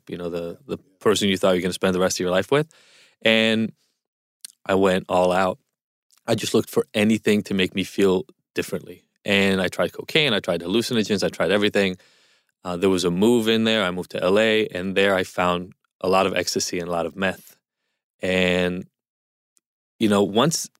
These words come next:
once the train kinda got started on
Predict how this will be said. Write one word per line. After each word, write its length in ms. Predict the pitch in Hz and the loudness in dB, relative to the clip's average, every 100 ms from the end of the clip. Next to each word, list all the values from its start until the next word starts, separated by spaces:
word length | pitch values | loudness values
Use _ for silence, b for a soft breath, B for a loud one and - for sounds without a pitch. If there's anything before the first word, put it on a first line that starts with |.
| - | -4
once 240 | 110 165 | 0 0
the 80 | 190 | 0
train 400 | 180 - 160 123 | -2 0 2 2
kinda 280 | 113 117 104 | 0 0 2
got 180 | 101 92 | 0 -2
started 500 | - 104 104 98 90 | 0 2 2 0 -2
on 380 | 95 90 87 | -2 0 -2